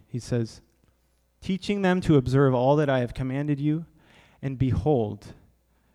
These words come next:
I am with you always to the end of the age." Don't you just love what he says there in verse twenty?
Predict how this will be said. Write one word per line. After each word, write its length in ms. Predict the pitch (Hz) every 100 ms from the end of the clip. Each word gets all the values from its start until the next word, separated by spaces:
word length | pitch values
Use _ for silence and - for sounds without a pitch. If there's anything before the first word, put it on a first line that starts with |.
| _ _ _
I 100 | 127
am 140 | 127
with 240 | 127 139 -
you 140 | 110
always 760 | - 117 117 95 95 - - - _ _ -
to 100 | 123
the 180 | 123
end 240 | - 120 120
of 160 | -
the 160 | 110 117 -
age." 480 | 110 110 113 - - _ _ _ _ _ _ _ _ _ _ _ _ _ _ - _
Don't 120 | 185
you 60 | 233
just 220 | 233 -
love 240 | 170 180 175
what 140 | 175
he 100 | 165
says 300 | - 170 165
there 220 | 160 165
in 60 | 160
verse 220 | 143 139
twenty? 400 | - 143 147 165